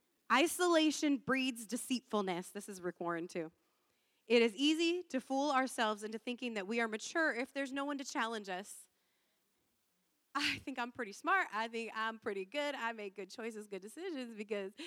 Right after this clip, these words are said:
nobody just agrees with me. No one's there to challenge my truth."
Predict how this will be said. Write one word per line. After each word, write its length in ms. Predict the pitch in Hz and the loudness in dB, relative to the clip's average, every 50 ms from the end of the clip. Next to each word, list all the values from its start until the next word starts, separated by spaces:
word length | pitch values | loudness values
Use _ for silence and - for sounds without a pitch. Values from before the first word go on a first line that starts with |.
| 339 277 - - | -14 -14 -10 -6
nobody 360 | 247 226 233 254 269 330 330 | -2 0 0 0 0 -2 -4
just 220 | 330 339 320 339 311 | -4 -4 -6 -8 -8
agrees 300 | 294 359 403 392 285 202 | -4 -2 -2 -2 -2 -6
with 120 | 175 - | -12 -12
me. 260 | 180 165 156 170 202 _ _ _ _ _ _ _ _ _ _ _ _ _ _ _ _ _ _ _ _ _ _ _ _ _ _ _ _ _ _ _ _ _ _ _ _ _ _ _ _ _ - | -10 -8 -8 -8 -10 _ _ _ _ _ _ _ _ _ _ _ _ _ _ _ _ _ _ _ _ _ _ _ _ _ _ _ _ _ _ _ _ _ _ _ _ _ _ _ _ _ 4
No 120 | 233 277 | 6 6
one's 220 | 320 359 359 302 285 | 6 6 2 0 0
there 140 | 339 349 | -2 -2
to 80 | 330 320 | -2 -2
challenge 560 | 269 - 302 311 330 330 330 294 254 - - | -2 0 2 2 2 2 0 -2 -2 -4 -4
my 140 | 247 240 226 | -4 -4 -4
truth." 460 | - - - 269 214 180 - - - | -2 -2 -2 -2 -2 -2 -4 -8 -14